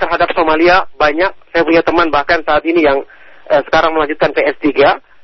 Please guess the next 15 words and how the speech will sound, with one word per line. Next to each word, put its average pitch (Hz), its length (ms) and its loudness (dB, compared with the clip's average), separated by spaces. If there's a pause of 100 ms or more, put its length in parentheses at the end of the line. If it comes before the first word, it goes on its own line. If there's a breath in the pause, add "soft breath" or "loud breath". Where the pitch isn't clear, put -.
(520 soft breath)
Kami 151 260 -2
dulu 156 160 2
sama-sama 151 320 0
di 151 160 2
S - 80 -4
dua 151 240 4
juga 175 240 0
men-, 170 160 -4
dari 160 320 2
orang 165 320 2
Somalia 160 320 0
berapa 151 240 2
orang. 151 240 2 (400)
Mereka 240 240 -2
sendiri 277 160 -2